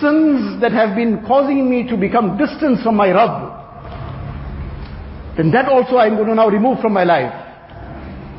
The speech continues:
So all this is one part of cleanliness. But in any case, just to take it to another point, that there are other things that we have to clean from our heart as well,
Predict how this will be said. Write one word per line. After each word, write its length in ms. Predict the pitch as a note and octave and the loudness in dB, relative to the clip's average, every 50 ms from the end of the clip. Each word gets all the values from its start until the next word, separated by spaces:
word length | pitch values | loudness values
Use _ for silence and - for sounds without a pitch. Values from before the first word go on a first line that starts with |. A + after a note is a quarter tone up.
| - - - - - - - - - - - - - - - - | -14 -14 -16 -16 -14 -14 -14 -14 -14 -14 -14 -14 -14 -12 -8 -2
So 80 | - - | 0 4
all 200 | C4+ D4 D4+ C4 | 4 4 4 4
this 140 | D4 B3+ - | 2 0 2
is 100 | B3+ F#3+ | 2 2
one 220 | G3 A#3+ A3+ F3 | 2 2 2 0
part 220 | - G3 G3+ G3+ A3 | 0 0 2 2 0
of 140 | F#3+ - | -2 -2
cleanliness. 480 | - G3+ F#3 F#3 F3+ D3 C#3 B2+ - - - - - - - - - - - - - - - - - - - - - - - - - - - - | -2 -2 0 0 0 0 -2 -4 -6 -10 -14 -18 -18 -20 -18 -18 -18 -16 -16 -16 -14 -14 -14 -16 -16 -16 -16 -16 -16 -16 -16 -16 -14 -10 -6 -2
But 120 | - A3 | 0 2
in 100 | D4+ E4+ | 2 4
any 100 | F#4+ D4+ | 2 2
case, 260 | - C4+ C4+ A#3+ F#3+ | 2 2 2 2 2
just 180 | A#3+ C4+ C4+ - | 0 -2 -2 -2
to 100 | B3 A#3 | -4 0
take 220 | A#3+ B3 B3 - | 0 0 2 2
it 140 | A#3+ A#3 A#3+ | 0 0 0
to 100 | G#3+ F#3+ | 2 2
another 280 | F3+ F#3 A3 A#3 A3+ F#3 | 4 4 4 4 2 2
point, 400 | - F#3+ F3+ F3 F#3 G#3 G#3 - - - - - - - - - - - - - - - - - G3+ G#3 - - E4+ E4 - E4+ - - - - - - - - - - - - - | 2 0 0 0 0 -2 -6 -8 -14 -18 -20 -20 -20 -20 -20 -20 -18 -18 -16 -16 -12 -10 -8 -6 -6 -6 -6 -4 -4 -4 -4 -6 -6 -8 -10 -12 -14 -16 -16 -16 -12 -12 -8 -2 0
that 140 | A3+ G#3+ G#3 | 0 2 4
there 120 | C4 C4 | 4 2
are 260 | B3 A3 - A3+ B3+ D#4 | 2 2 2 0 0 2
other 160 | F4+ F4 C4 | 2 2 2
things 280 | - B3 C4+ C4+ A#3 G3+ | 2 2 2 2 2 2
that 160 | A3 - G#3+ | 2 0 0
we 60 | G#3 G#3 | 0 -2
have 120 | G3 - | -2 -2
to 80 | A3 F#3 | -6 -8
clean 260 | - - B3+ B3 F#3 | -4 -2 -2 0 0
from 140 | G3+ A3 G3+ | 0 2 2
our 140 | F#3+ E3 | 2 2
heart 240 | D3+ F3+ F#3+ - - | 4 2 2 2 2
as 100 | F3 D3+ D3+ | 0 0 0
well, 380 | D#3 D3 C3+ B2 A2+ - - | 0 0 0 -2 -6 -10 -14